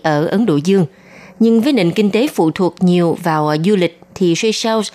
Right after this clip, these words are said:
liên tục kêu gọi các đồng minh trong khu vực, bao gồm Ấn Độ và các tiểu vương quốc Ả Rập Thống Nhất, viện trợ vaccine cho họ. Nỗ lực ban đầu dường như thành công khi Seychelles trở thành quốc gia có tỷ lệ tiêm chủng cao nhất thế giới,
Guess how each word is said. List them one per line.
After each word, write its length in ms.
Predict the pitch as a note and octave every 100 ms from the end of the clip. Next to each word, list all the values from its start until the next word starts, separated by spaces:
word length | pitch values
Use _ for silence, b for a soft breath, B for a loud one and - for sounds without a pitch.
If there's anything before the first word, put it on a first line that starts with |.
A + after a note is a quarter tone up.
| B B
liên 160 | B3+ C4+
tục 140 | A3 -
kêu 100 | G3+
gọi 240 | F3 D3
các 180 | C3+ -
đồng 200 | E3+ F#3
minh 120 | A3
trong 200 | A3+ G3+
khu 140 | A3
vực, 280 | F3 F3 - -
bao 140 | E3+
gồm 340 | D#3 D#3+ D3 -
Ấn 240 | - C4+
Độ 280 | G#3 C#3+ D3 B B B F#3+
và 240 | F3 E3+
các 240 | C#4 D#4
tiểu 180 | G3 D#3+
vương 220 | F#3 G3 F3+
quốc 120 | D#4+
Ả 180 | - E3+
Rập 140 | F3+
Thống 180 | - A3
Nhất, 320 | C#4 F4 -
viện 220 | E3 E3 C#3+
trợ 180 | D3+ C3
vaccine 400 | - - F#3+ D#3+
cho 120 | E3
họ. 340 | D3 B2+ C3+ - - - B B B B B
Nỗ 140 | G3 C4+
lực 180 | B3
ban 200 | A3 A3
đầu 220 | F#3+ E3+ E3
dường 240 | F3+ F3+
như 160 | A3+ A#3
thành 220 | G3 D3+
công 280 | G#3+ G#3+ F3+ B B -
khi 220 | - G3
Seychelles 520 | F#3 G3+ - F#3+ F3 - -
trở 120 | E3
thành 220 | A3 D#3
quốc 160 | A#3+ C#4
gia 140 | G3
có 120 | E3+ A#3+
tỷ 140 | E3+
lệ 200 | F3+ C#3+
tiêm 180 | F#3+ F3+
chủng 280 | D3+ C3 G#3+
cao 200 | F#3 F3
nhất 140 | B3
thế 80 | B3+
giới, 380 | G#3 F#3+ A#3